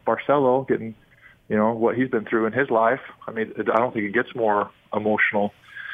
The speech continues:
And so these guys are very stable. They're consistent. They, they're not gonna get rattled and, you know, two minutes left and they're tied. They've been through enough hard games,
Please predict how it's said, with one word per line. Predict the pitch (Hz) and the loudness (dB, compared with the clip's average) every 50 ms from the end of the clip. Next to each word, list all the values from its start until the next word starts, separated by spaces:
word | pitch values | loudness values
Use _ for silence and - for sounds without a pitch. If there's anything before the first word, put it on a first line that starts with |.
| - - - | -14 -8 -2
And | - 107 104 - | -2 -2 -2 0
so | - 117 110 107 107 104 104 104 - - | 2 2 4 4 4 2 0 -2 -2 -4
these | 117 110 | -4 0
guys | 107 113 110 107 | 2 2 2 2
are | 101 101 | 0 -2
very | 92 110 113 110 104 - - | -2 0 0 0 -2 -4 -4
stable. | - 143 151 113 113 139 139 | -2 0 0 0 0 0 -2
They're | 117 101 | -2 -4
consistent. | - - 98 - - - 127 - - - 151 147 160 | -6 -8 -14 -12 -6 -6 -6 -6 -4 -6 -6 -6 -4
They, | 110 104 104 101 101 _ _ _ _ _ _ - | -2 -2 -2 -2 -4 _ _ _ _ _ _ -6
they're | 107 | -2
not | 101 104 107 - | 0 0 0 0
gonna | - 117 107 | -2 0 0
get | 110 - - | 0 0 2
rattled | 110 107 110 113 113 120 120 110 | 2 2 4 4 2 0 0 0
and, | 107 101 104 101 - _ _ _ _ - | -2 -4 -4 -8 -16 _ _ _ _ -6
you | 110 | -4
know, | 104 101 107 104 - - | -2 -2 -4 -6 -6 -6
two | - 120 | -4 -2
minutes | 113 110 107 92 - - | -2 -4 -4 -4 -4 0
left | 117 110 117 131 - | 2 2 2 0 -4
and | 113 101 | -12 -12
they're | 104 - | -12 -10
tied. | - - 110 104 107 120 139 123 | -4 -2 0 2 2 2 0 0
They've | 104 104 98 | -2 -4 -4
been | 110 110 110 | -4 -6 -6
through | 110 - 110 | -4 -4 -4
enough | 104 107 110 107 | -2 -2 -4 -4
hard | - - 107 104 104 | 0 0 0 0 2
games, | - 104 107 113 131 - - | 0 0 0 0 -2 -4 -8